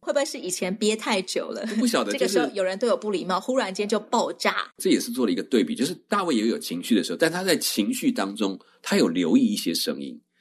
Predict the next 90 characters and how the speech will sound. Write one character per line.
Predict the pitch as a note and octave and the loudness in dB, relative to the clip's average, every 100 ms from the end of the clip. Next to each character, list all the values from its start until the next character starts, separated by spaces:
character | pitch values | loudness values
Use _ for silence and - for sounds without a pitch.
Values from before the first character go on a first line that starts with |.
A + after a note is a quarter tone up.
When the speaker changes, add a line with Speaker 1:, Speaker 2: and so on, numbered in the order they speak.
| - | -2
Speaker 2:
所 | F3 | 2
以 | E3 | 2
这 | E3 | 2
件 | D#3+ | 0
事 | D3 B2+ | 0 0
情 | F#2 | 0
没 | G2+ | 2
有 | F#2 | 2
到 | G#2 E2+ | 0 -2
这 | D#2+ | -2
个 | D#2 | -4
不 | - | -2
好 | A#2 - | -2 -2
的 | D2+ | -6
结 | - - - | -6 -2 0
果。 | D#2+ - - | 0 -2 0
也 | G3+ | 0
许 | C#3 | 0
真 | - G3 | 0 0
的， | - | -2
他 | - - | -4 -2
真 | E3+ | 0
的 | B2 | 0
这 | C3 | 2
一 | B2 | 0
段 | B2 A2 | 0 -2
时 | F2 | -4
间 | - | -2
开 | - | 0
始 | A#2 | 2
气 | A#2 A2+ | 2 0
过 | F#2+ D2+ | 0 0
头 | - - | -2 -4
了， | - _ _ | -6 _ _
做 | - C3+ | 0 2
了 | F#2 | 2
一 | F#2 | 2
个 | F#2 | 0
气 | - - B2+ | 0 2 4
过 | G#2+ | 4
头 | E2+ | -2
的 | D2 | -6
决 | - - - | -6 -4 -2
定， | - - - | 0 0 0
但 | C3+ A#2+ | 0 0
他 | C#3 D3+ - _ _ | 0 -2 -6 _ _
在 | D3+ | 0
这 | C3 A2+ | 2 0
个 | |
决 | G2 | 0
定 | A2+ G#2 | 0 2
当 | G2 | 0
中 | F#2+ F#2 | -2 -2
找 | - - | -4 0
到 | D2+ | 2
一 | |
条 | A2+ - D2 | 2 2 -4
出 | - G#2+ | -2 2
路， | C3+ - - | 4 4 0
这 | F#2+ | 0
是 | - | 2
有 | - | 4
意 | E2 | 2
思 | E2 D2+ | 0 -2
的 | B1 | 0
地 | D#2 | 2
方。 | C#2+ C2+ - _ | 0 -2 -8 _
而 | G#2 | -4
亚 | B2+ E3 | -2 0
比 | G#2+ | -2
该 | A#2+ A#2+ | -2 0
在 | A#2 | 0
这 | A#2 | 0
当 | G#2 G2+ | -2 -4
中 | - | -2
不 | - A3 | 4 4
只 | - | 2
是 | B2+ | -4
做 | G#2+ A2+ | 0 2
了 | F#2+ D#2+ | 2 0
拿 | G2+ G#2 | -2 0
巴 | C3 C3 | 0 0
跟 | B2+ B2+ | 0 -2
仆 | G2 | -2
人 | G2 F#2 | 0 0
之 | G2 | 0
间 | G2+ F#2 | 0 -2
的 | D#2 | -4
桥 | - - F#2 | -6 -4 0
梁， | B2 | 0